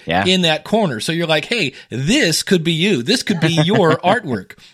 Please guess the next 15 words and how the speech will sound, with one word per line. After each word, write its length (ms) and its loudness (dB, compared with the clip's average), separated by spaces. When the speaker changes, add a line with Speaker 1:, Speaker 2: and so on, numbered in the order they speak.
Speaker 2:
This 180 0
is 140 -2
Speaker 1:
Yep. 100 2
Speaker 2:
how 60 0
you 160 -2
could 180 -4
sign." 320 -2
So 120 -6
that's 220 -4
a, 200 -2
it's 240 -2
without 340 2
being 240 4
overly 420 2
salesy. 800 -2